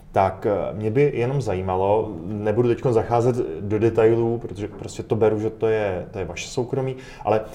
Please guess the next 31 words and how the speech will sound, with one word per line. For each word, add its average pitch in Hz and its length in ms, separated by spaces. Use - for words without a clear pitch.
kdyby 139 480
jednou 120 360
tvůj 131 220
synek, 107 520
a - 60
teď 104 180
netuším, 104 360
třeba 104 220
v 101 60
těch 107 120
pěti - 260
letech, 85 440
přišel: 110 460
„Tatínku, 135 580
Štěpánka, 127 960
eh, - 40
krasobruslí, 127 640
já 123 120
bych 123 120
chtěl 131 160
taky,“ 123 280
tak, - 200
eh, 120 60
přistoupil 143 420
by 147 100
si 151 120
k - 60
tomu 139 200
tak, 127 180
že, 135 120
eh, - 40